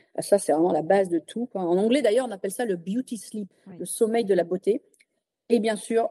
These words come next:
Speaker 1: le sucre, ça on le sait, euh, pas zéro sucre, mais pas loin. Euh, le sucre, c'est vraiment, euh, le facteur le plus vieillissant possible dans notre
Speaker 2: Oui.
Speaker 1: assiette.
Speaker 2: Bien
Speaker 1: Ah, et j'oubliais, <laughs> excuse-moi, un quatrième point. <laughs> Je suis connue pour ça. Les suppléments.
Speaker 2: Ouais.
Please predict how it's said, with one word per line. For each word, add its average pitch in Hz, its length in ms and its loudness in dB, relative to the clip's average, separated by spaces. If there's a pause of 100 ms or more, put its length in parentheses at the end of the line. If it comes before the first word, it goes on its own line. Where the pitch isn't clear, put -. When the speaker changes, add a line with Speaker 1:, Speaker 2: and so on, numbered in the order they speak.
Speaker 1:
le 208 120 2
sucre, 202 400 -6
ça - 200 -6
on 190 60 0
le 175 100 0
sait, 185 340 -2
euh, - 540 -2
pas 196 120 8
zéro 185 280 6
sucre, - 280 -12
mais 165 100 0
pas 185 140 2
loin. 170 440 0
Euh, 160 120 -8
le 160 80 -8
sucre, - 320 -6
c'est - 160 0
vraiment, 175 460 4
euh, 156 480 2
le 160 140 -2
facteur - 360 2
le 160 80 4
plus 185 180 -6
vieillissant 202 520 -4
possible 190 360 2
dans 165 100 4
notre 156 160 4
Speaker 2:
Oui. - 60 0
Speaker 1:
assiette. - 360 -12 (580)
Speaker 2:
Bien 262 180 2
Speaker 1:
Ah, - 80 -12
et 214 60 2
j'oubliais, 233 320 0
<laughs> - 40 4
excuse-moi, 294 540 0
un 277 60 2
quatrième 220 340 -4
point. 330 200 2
<laughs> - 540 -10
Je - 40 -18
suis 254 100 -10
connue 247 240 0
pour 240 140 -4
ça. 320 260 -2 (300)
Les 311 220 6
suppléments. 339 580 -2 (640)
Speaker 2:
Ouais. 190 160 -2